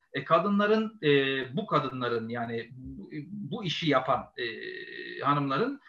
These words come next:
e, pek de hoş karşılanmadığı aynı eski dönemlerdeki gibi, e, aşikar. Biraz önce de belirttiğim gibi zaten sürekli dilekçeler veriliyor. "Bu kadınlar burada ne arıyor? Buradan bunları götürün, bunlara özel bir yer tahsis edin." gibisine.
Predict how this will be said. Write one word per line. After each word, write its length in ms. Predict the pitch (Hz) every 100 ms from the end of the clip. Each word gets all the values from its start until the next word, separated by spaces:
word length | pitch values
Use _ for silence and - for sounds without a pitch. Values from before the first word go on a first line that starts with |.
| -
e, 140 | 151 147
pek 220 | 214 208
de 40 |
hoş 260 | 190 196 -
karşılanmadığı 840 | 185 185 196 208 190 139 123 147
aynı 300 | - 175 139
eski 320 | 156 143 -
dönemlerdeki 600 | 147 131 120 117 113 113 110
gibi, 260 | 143 262 - - -
e, 140 | 139
aşikar. 600 | 220 208 214 160 185 - - _ _ _ _ _ _ _ -
Biraz 400 | 147 185 233 240
önce 200 | 233 226
de 100 | 214
belirttiğim 420 | 214 208 214 202
gibi 120 | 190
zaten 260 | 208 196 214
sürekli 440 | - 180 156 196
dilekçeler 480 | 185 175 - 180 180
veriliyor. 320 | 165 135 123
"Bu 80 | 160
kadınlar 440 | 165 151 151 175
burada 220 | 151 147 160
ne 100 | 170
arıyor? 360 | 147 143 185
Buradan 320 | 156 151 165
bunları 220 | 151 151 170
götürün, 520 | 151 147 175 208 190
bunlara 300 | 160 160 170
özel 340 | 147 160 156 - 147
bir 80 |
yer 460 | 135 123 110 - - _ -
tahsis 380 | 127 - -
edin." 220 | 127 117 113
gibisine. 480 | 110 - 135 254